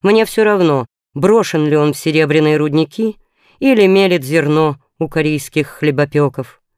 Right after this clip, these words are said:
Каждый человек из свободных выбирает свою участь.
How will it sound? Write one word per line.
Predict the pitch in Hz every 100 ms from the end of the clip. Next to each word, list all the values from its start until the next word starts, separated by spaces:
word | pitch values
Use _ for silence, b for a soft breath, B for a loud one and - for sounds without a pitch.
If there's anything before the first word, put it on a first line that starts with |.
| _ _ _ _ -
Каждый | 269 247 147 160
человек | - 160 165 180 - _ _
из | - 147
свободных | - 156 147 180 202 135 123 -
выбирает | 151 151 160 170 151
свою | - 147 151 160
участь. | 117 - 110 - _